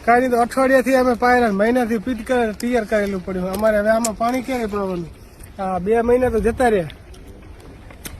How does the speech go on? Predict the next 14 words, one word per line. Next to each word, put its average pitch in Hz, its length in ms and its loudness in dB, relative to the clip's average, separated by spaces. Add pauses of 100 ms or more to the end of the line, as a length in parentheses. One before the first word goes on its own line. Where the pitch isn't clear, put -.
(180)
આ 180 60 -4
મગસર 220 340 -2
મહિનો 240 220 2
હાલે, 220 220 2
હવે 220 180 2
આ 214 60 2
કેનાલમાં 240 520 -2
તો 226 80 -2
પાણી 247 280 -2
નથી 220 280 -2
આવતું, 202 260 -2
અમારે 202 160 -2
શું 233 220 -6
કરવાનું? 180 360 -8